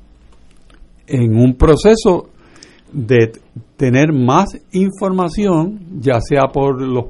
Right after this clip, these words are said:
pacs o lo que sea, eh, sobre la estadidad, y asocian la estadidad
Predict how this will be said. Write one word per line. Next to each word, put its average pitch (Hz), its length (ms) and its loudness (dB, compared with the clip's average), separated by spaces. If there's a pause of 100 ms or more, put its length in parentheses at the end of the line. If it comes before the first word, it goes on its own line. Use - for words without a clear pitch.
pacs 151 380 -2
o 135 100 -6
lo 123 100 -2
que 110 120 -6
sea, 131 420 0 (640)
eh, 127 480 -4 (160)
sobre 120 400 0
la 117 80 0
estadidad, 151 640 2 (1400)
y 147 160 6
asocian 131 480 2
la 147 60 2
estadidad 160 640 2